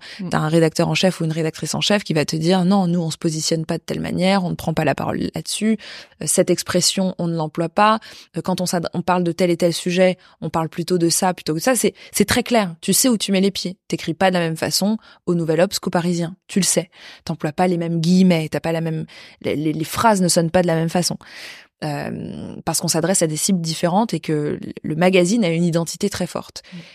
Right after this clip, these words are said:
Speaker 2: Et donc pour moi, c'était assez clair qu'une marque avait aussi une ligne éditoriale et une identité très forte. Mais en fait, non.
Speaker 1: <laughs>
Speaker 2: Euh, mais en fait, non. Et je me suis dit, ben, c'est parce que ces marques, en fait, n'ont pas les compétences en interne,
Speaker 1: Bien sûr, ouais.
Speaker 2: euh, pour, euh, pour, euh,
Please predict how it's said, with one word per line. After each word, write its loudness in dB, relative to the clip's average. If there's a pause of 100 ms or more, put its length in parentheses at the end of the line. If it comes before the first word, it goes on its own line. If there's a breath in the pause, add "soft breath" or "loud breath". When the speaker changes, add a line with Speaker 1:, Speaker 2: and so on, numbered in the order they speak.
(140 loud breath)
Speaker 2:
Et -2
donc -2
pour 2
moi, 4
c'était 2
assez 2
clair 0
qu'une 2
marque 0
avait 0
aussi 0
une 0
ligne -2
éditoriale -2
et 0
une -2
identité -4
très -4
forte. -6 (560 loud breath)
Mais 2
en 4
fait, 0
non. 0
Speaker 1:
<laughs> -4
Speaker 2:
Euh, 4
mais 2
en 2
fait, 2
non. 2 (100)
Et 0
je -4
me -4
suis -4
dit, 2
ben, 0 (680)
c'est -2
parce 0
que -2
ces 0
marques, 0
en -4
fait, -2
n'ont -2
pas 2
les 0
compétences -2
en -6
interne, -2 (100)
Speaker 1:
Bien -4
sûr, -2
ouais. 2
Speaker 2:
euh, 2
pour, 0
euh, 2
pour, -2
euh, 0